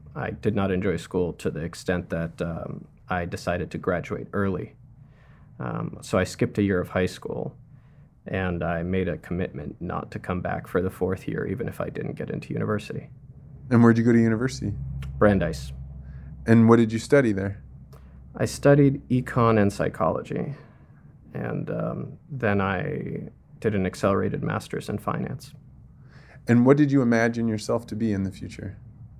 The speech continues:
Speaker 1: When I got to college, I thought I'd be a writer.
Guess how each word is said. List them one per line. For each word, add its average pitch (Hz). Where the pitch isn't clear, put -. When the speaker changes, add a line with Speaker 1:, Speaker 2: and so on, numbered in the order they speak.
Speaker 1:
When 107
I 101
got 101
to -
college, 175
I -
thought 107
I'd 101
be 95
a 87
writer. 92